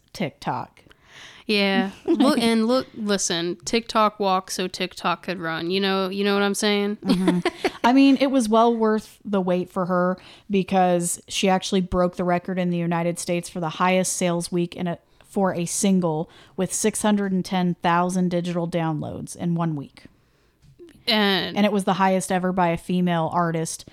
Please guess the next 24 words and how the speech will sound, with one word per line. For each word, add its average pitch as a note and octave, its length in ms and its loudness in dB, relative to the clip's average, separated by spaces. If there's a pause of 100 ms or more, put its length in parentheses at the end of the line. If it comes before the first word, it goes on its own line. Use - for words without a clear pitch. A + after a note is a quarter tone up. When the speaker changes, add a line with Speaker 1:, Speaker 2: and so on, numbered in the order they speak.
(180)
Speaker 1:
since F#3+ 400 0
digital F3 440 -2
download E3 380 -2
tracking E3 400 -4
began D#3+ 380 -4
in D3+ 160 -6
two D3+ 160 -10
thousand B2+ 380 -6
three. G2 240 -14 (220)
Speaker 2:
Right. F#3 480 -4
So - 140 0
I B3 60 2
guess C#4+ 160 0
it - 120 -2
had G3+ 240 0
been G3+ 120 -4
around E3+ 240 -4
for F#3+ 100 -6
a F3 60 -2
while F3+ 260 0
at G#3 100 -2
that G#3 220 -4
point. G#3+ 340 -2 (280)
Speaker 1:
Yeah. F#3 260 -2